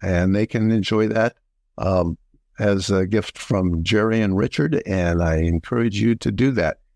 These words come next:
The course has about ten exercises that takes you through that, you know, we talked about, and what you said about awareness as being important, then acceptance,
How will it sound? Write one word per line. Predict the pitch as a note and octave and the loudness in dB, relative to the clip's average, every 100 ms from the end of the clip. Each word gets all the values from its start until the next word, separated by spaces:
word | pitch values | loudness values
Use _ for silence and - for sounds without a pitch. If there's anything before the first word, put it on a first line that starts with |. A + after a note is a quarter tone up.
| _ _ | _ _
The | - F#2+ | -4 -2
course | - A2 G#2+ | 0 0 2
has | B2 G2 E2+ | 2 2 0
about | F#2+ F2+ E2+ | 0 0 -2
ten | - A#2 G#2 | 0 0 0
exercises | G2+ - G#2+ - F#2 E2+ G#2+ D2+ | 0 -2 -2 0 0 0 -2 -2
that | F2 - | -2 0
takes | - G2 - | -2 -2 -4
you | |
through | - - A2+ | -2 0 0
that, | F#2 D#2+ - _ _ | 0 -2 -6 _ _
you | G2 | -2
know, | F2 | 0
we | F#2 | 0
talked | - G2 - | 0 -2 -2
about, | G#2 E2+ E2+ - _ _ - | -2 0 0 -4 _ _ -4
and | E2+ | 0
what | F2+ - | 0 0
you | - | -2
said | - C3+ | 0 0
about | A2 F2+ D2 | 0 -2 -2
awareness | D#2+ D#2+ F#2 G#2 A2 - | 0 0 2 2 0 -2
as | A#2 | -4
being | - A#2+ G#2+ | -2 0 0
important, | G#2+ - A#2 - C3 - _ _ _ - | -2 -4 -4 -4 -6 -8 _ _ _ -2
then | F#2 | 0
acceptance, | D#2+ - - A2 - A2 A2 - | 0 -2 0 -2 0 -2 -2 -4